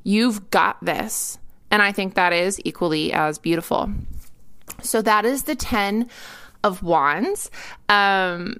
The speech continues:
I'd love to hear y'all's thoughts on it. Um, but now is the part of the podcast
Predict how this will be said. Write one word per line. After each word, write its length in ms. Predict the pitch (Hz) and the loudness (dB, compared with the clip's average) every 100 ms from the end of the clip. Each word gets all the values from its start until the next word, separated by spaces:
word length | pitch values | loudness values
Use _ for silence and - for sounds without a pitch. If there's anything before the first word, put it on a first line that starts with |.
| - | 0
I'd 160 | 190 185 | 2 4
love 160 | 185 | 2
to 80 | 190 | 2
hear 120 | 196 | 0
y'all's 260 | 190 180 170 | 2 2 0
thoughts 300 | 185 175 - | 0 0 0
on 100 | 196 | 2
it. 180 | 240 269 - - - | 0 -2 -10 -18 2
Um, 220 | 220 214 208 | 4 6 4
but 180 | 214 | 4
now 300 | 214 214 254 | 6 4 6
is 120 | 269 226 | 4 2
the 80 | |
part 240 | 214 214 202 | 2 2 2
of 60 | |
the 80 | 190 | 0
podcast 720 | - 190 - - 190 190 - | 2 2 2 2 4 4 0